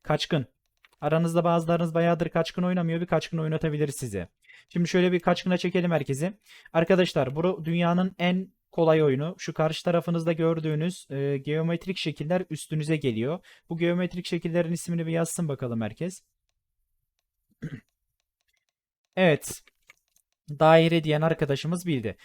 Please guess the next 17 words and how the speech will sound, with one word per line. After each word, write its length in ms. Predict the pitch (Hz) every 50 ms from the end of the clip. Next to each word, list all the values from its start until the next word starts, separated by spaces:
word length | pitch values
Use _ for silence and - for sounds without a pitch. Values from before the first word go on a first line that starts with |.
| - - _ -
Oyunu 280 | 180 196 214 226 240
başlatıyorum. 640 | 233 233 220 - 240 233 233 240 220 190 208 233 - - _ _ -
E, 580 | 170 175 175 175 175 175 170 170 175 170 175 180 180 - _ _
gel, 240 | - 254 240 220 208
bunlardan 440 | 254 262 247 220 196 185 202 254 262
kaçıyorsunuz. 720 | 233 214 196 - - 156 131 - - 107 98 101 - - _ _ _ _ _ _
Tavanı 300 | - - 156 170 185 202
açar 280 | 202 190 - - 190 180
mısın 260 | 170 156 - 147 131
peka? 320 | - 120 110 - 101 98 - _
Tavanı 500 | - - 143 151 170 180 190 196 202 226 _ _ _ _ _ _ _ _
açtım. 420 | 160 180 175 - - - 98 - _ _ _ _ _ _ _ _ _ _ _ _ _ _ _ _ _ _ _ _ _ _ _ _ _ _
Amanıza 420 | 147 143 151 160 170 175 175 202 196
koyayım. 280 | - 196 165 151 143 - _ -
Sıkıştırdınız 720 | - - - - - 170 - - 185 170 180 196 202 -
tavanı. 320 | - 175 147 127 113 104 117
Çıkın. 320 | - - 170 220 226 -